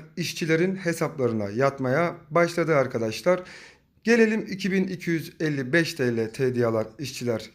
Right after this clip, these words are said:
kimler arkadaşlar? Günlük brüt yevmiyesi iki yüz kırk iki T L, altmış altı kuruş olan,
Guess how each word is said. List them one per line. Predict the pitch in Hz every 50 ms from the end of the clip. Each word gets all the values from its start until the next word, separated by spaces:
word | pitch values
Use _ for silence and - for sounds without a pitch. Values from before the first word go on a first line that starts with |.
| _ -
kimler | - 165 170 175 185 180
arkadaşlar? | 175 165 165 170 165 165 156 160 - 175 175 170 175 - - - - - - - - - - _ _ _ 180
Günlük | 202 220 226 226 226 220 - - - 190
brüt | 170 185 202 208 208 208 196
yevmiyesi | 185 180 180 165 160 160 160 156 - 202 196
iki | - 170 170 - 165
yüz | 165 156 -
kırk | - 170 165 -
iki | 190 - - 208 196
T | 175 147 127 113
L, | 120 147 175 165 -
altmış | 139 135 - 170 - 156
altı | 147 147 - 190 -
kuruş | - 143 160 165 - - - -
olan, | 143 135 131 120 110 104 -